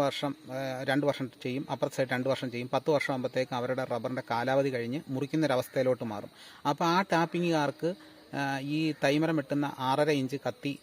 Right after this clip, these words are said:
അവസാനം വരെ, ആദ്യം മുതൽ അവസാനം വരെ അവർക്ക് ആ കത്തി മതിയായിരിക്കും. കാരണം പട്ടക്കനം ഇല്ല, പട്ടക്കനം കൂടുന്നതനുസരിച്ചാണ്, ആ, നമ്മുടെ കത്തിയുടെ സൈസ് മാറിക്കൊണ്ടിരിക്കുന്നത്. ഇപ്പം നേരെ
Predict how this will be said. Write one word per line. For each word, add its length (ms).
അവസാനം 400
വരെ, 120
ആദ്യം 260
മുതൽ 240
അവസാനം 340
വരെ 180
അവർക്ക് 240
ആ 100
കത്തി 240
മതിയായിരിക്കും. 400
കാരണം 300
പട്ടക്കനം 480
ഇല്ല, 80
പട്ടക്കനം 480
കൂടുന്നതനുസരിച്ചാണ്, 880
ആ, 20
നമ്മുടെ 280
കത്തിയുടെ 480
സൈസ് 400
മാറിക്കൊണ്ടിരിക്കുന്നത്. 760
ഇപ്പം 240
നേരെ 180